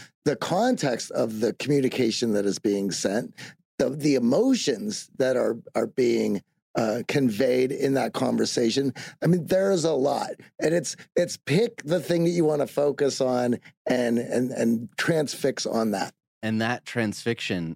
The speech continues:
Speaker 2: is, again, putting that attention on the other person.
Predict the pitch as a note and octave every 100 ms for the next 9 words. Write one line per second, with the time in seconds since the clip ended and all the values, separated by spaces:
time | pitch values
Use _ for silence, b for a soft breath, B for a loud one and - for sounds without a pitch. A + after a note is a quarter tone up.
0 | - F#2+ E2+ - D#2 G2 F#2+ D#2 D2 _
1 | F#2+ F#2+ F2 F2 - _ E2 E2 - F2+
2 | F2 E2+ D#2+ D#2+ D#2 D2 - D2 - -